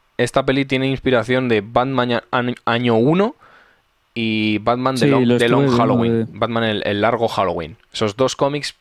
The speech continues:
Speaker 1: por lo que de-, he leído y he estudiado barra investigado, son los dos que más inspiración han dado para, para esta película. O sea, pues si alguien tiene interés o los quiere leer o lo que sea, pues Batman Año Uno, que aparte ese es una de las que tiene mejor crítica,
Speaker 2: Sí.
Speaker 1: y Batman El Largo Halloween.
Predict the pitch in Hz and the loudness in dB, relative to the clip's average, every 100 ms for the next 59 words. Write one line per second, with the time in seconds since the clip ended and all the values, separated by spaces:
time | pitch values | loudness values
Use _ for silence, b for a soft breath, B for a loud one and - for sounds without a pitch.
0 | _ _ 92 95 95 95 98 95 98 98 | _ _ -4 -2 0 -2 -2 0 0 0
1 | 95 104 110 117 123 123 117 110 107 104 | 0 0 0 2 2 2 0 0 0 0
2 | 107 107 104 101 - - 104 - 107 104 | 0 -2 -2 -4 -6 -8 -8 -4 0 0
3 | 104 101 104 101 101 110 113 123 131 - | 2 0 -2 -6 -6 -2 -2 0 -2 -4
4 | 117 110 98 - - _ 110 113 113 - | -4 -4 -4 -8 -16 _ -6 -4 -4 -4
5 | 104 98 107 - 113 - 110 98 117 110 | -8 -4 -4 -4 -10 -10 -6 -4 -4 -4
6 | 104 107 107 101 85 82 - b b _ | -2 -2 -2 -2 -4 -6 -8 b b _
7 | - 95 - 98 85 76 78 - - - | -4 -4 -4 -8 -8 -10 -14 -16 -20 -14
8 | - - 85 87 90 90 92 87 87 87 | -12 -8 -8 -6 -10 -10 -10 -8 -10 -10
9 | 85 90 92 87 85 - 87 82 90 87 | -10 -8 -8 -10 -10 -8 -8 -6 -8 -10
10 | 80 - 101 131 - - - 95 82 - | -12 -8 -6 -6 -8 -16 -8 -8 -8 -14
11 | - 107 101 107 143 190 _ - 95 95 | -6 -4 -2 0 0 -2 _ -6 -4 -4
12 | 92 92 - - 104 - 92 90 85 - | -6 -8 -8 -10 -10 -10 -8 -8 -8 -10
13 | 85 90 90 - 87 - 107 123 165 - | -10 -10 -10 -8 -8 -8 -4 0 0 -4
14 | - _ _ - 120 131 117 131 139 147 | -20 _ _ -6 -2 0 0 0 -2 -2
15 | 101 98 107 104 - 90 78 78 | -2 -2 -2 -6 -4 -4 -6 -12